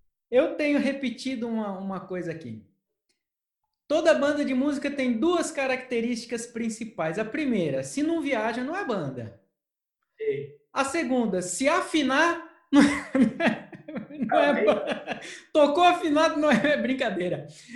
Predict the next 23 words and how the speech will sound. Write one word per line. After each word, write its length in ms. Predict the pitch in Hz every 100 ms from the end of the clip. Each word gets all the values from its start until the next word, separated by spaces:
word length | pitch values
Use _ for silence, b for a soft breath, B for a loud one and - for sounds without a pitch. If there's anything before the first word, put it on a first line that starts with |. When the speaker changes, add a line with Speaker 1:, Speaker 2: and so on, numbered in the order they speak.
| 185 170 -
Speaker 1:
É, 960 | 220 208 208 208 196 190 180 - - _
as 180 | 262 262
viagens 560 | 233 233 233 254 254 233
são 140 | 247 240
extremamente 640 | 240 254 240 233 233 233
importantes, 600 | 202 226 214 208 208 202
realmente, 460 | 220 220 160 156 165
né, 100 | 160
Adriano? 260 | 156 147
Nessa 280 | 165 202 220
atuação 600 | 202 190 175 170 190 180
aí, 360 | 156 170 196 -
cria 320 | 190 202 190
um 160 | 175 165
vínculo, 460 | 165 196 190 160
passa 300 | 175 175 170
um 120 | 160 156
tempo 300 | 170 165 156
um 80 |
pouco 240 | 147 165 165
maior 500 | 156 143 143 143 123
junto, 680 | 131 170 190 180 151 143 135
né? 360 | 170 220 214